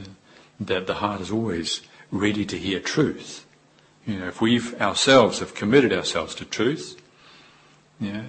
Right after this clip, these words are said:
and we're with somebody who we know has committed themselves to truth, to Dhamma, then that's what we're serving. We don't get distracted by the antics of the body. And so on this occasion, uh, it was a wonderful thing. I feel very happy for Sue that it worked out, that,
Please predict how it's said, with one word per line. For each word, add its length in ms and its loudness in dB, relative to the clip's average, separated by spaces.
and 120 -12
we're 120 -6
with 220 2
somebody 380 -2
who 120 -6
we 120 -6
know 220 -4
has 140 -8
committed 360 -4
themselves 380 -4
to 100 -14
truth, 380 -6
to 100 -14
Dhamma, 420 -10
then 160 -4
that's 200 0
what 100 -6
we're 100 -8
serving. 480 2
We 80 -10
don't 180 -10
get 180 -4
distracted 640 0
by 280 -4
the 120 0
antics 340 -6
of 120 -6
the 100 -6
body. 340 -2
And 220 -12
so 260 -12
on 60 -6
this 180 -4
occasion, 560 -8
uh, 80 -16
it 40 0
was 100 0
a 40 -4
wonderful 380 4
thing. 240 2
I 80 0
feel 200 -4
very 180 -4
happy 280 0
for 200 -10
Sue 340 0
that 220 -8
it 100 -2
worked 260 -6
out, 200 -4
that, 260 -16